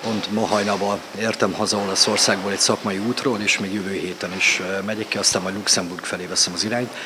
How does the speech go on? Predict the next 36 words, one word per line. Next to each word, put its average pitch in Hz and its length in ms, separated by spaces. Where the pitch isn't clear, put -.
Pontosan 110 340
a 104 120
jó 101 120
gyakorlatokat 92 760
nézzük 101 360
meg 95 140
és 90 160
tanuljuk 95 560
meg, 113 160
amelyet 95 380
majd 87 140
a 87 40
kollégáinkkal 85 760
fogunk 90 300
megosztani 90 520
itthon, 113 360
mint 82 140
akár 95 220
a - 20
Magyar 95 240
Nemzeti 90 300
Gasztronómiai 87 380
Szövetség 87 380
elnöke. 104 420
Sok - 260
mindent 92 280
látunk, 123 600
a - 160
térség 104 380
összefogása, 98 800
a - 40
vállalkozási 95 420
szektor - 420
összefogása, 90 720
érzékenyítése 95 1000
a 87 220